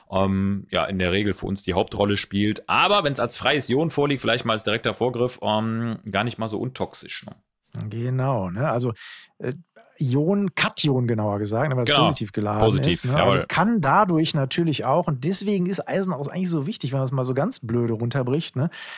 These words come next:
Speaker 2: kann dadurch halt auch negativ geladene Teilchen ganz gut an sich binden. Ist also ein wichtiger Transporter, ja, gerade wenn's um beispielsweise um Sauerstofftransport geht oder Sauerstoffaufnahme geht, wie im Muskel,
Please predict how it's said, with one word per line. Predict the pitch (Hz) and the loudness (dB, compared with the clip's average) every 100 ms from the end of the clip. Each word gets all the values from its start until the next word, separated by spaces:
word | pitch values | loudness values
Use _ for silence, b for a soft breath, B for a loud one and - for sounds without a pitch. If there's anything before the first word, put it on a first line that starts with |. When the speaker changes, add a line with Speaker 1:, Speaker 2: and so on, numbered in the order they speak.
| - | -6
Speaker 2:
kann | - 175 | 0 2
dadurch | 156 165 - | 4 2 0
halt | 147 143 | -2 0
auch | 135 135 - B | 2 2 -2 B
negativ | 127 131 160 214 170 - 131 - | -2 2 4 4 2 2 -2 -2
geladene | 117 107 107 107 110 107 B B - | -2 2 2 0 -4 -6 B B -8
Teilchen | 120 113 120 - 160 B B B 123 | -2 -2 -2 -2 -2 B B B -4
ganz | 123 135 170 | 0 2 2
gut | - 147 165 - | 2 0 0 0
an | 175 | 2
sich | 147 - | 0 0
binden. | 120 110 | -2 0
Ist | |
also | 131 131 | 0 0
ein | 135 123 113 | 0 -2 -2
wichtiger | 202 - 156 | -4 0 -2
Transporter, | 143 143 127 - 131 170 208 117 165 B B B B - | 0 -2 -2 -2 0 0 0 -2 -2 B B B B -4
ja, | 123 | -2
gerade | 131 123 165 | 2 4 4
wenn's | 156 156 - 151 | 4 2 2 0
um | 127 | 0
beispielsweise | 131 135 127 131 127 127 | 0 0 0 2 2 2
um | 123 | 2
Sauerstofftransport | 131 170 180 151 - 135 131 131 117 117 | 2 2 2 -2 -2 -2 -2 0 -2 -2
geht | 120 110 110 - | -2 -2 -2 -6
oder | - 107 | -6 -4
Sauerstoffaufnahme | 113 120 120 107 123 139 139 123 120 | 0 -2 -2 -4 -2 -2 -2 0 -2
geht, | 113 117 117 | -4 -6 -6
wie | 113 | -8
im | 107 | -6
Muskel, | 123 - - 113 | -4 -6 -4 -6